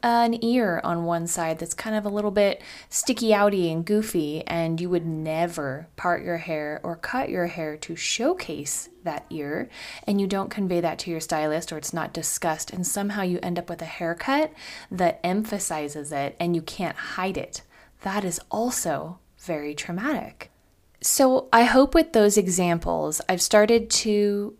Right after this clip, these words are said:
paint a picture for you of what experiencing hair trauma might feel like and might look like.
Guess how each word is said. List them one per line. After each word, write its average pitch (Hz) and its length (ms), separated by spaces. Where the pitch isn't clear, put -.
paint 285 300
a 247 40
picture - 480
for 170 160
you 160 460
of 170 380
what 190 640
experiencing 185 1040
hair 170 340
trauma 160 360
might 151 440
feel 208 360
like 147 440
and 175 120
might 160 240
look 170 280
like. 101 320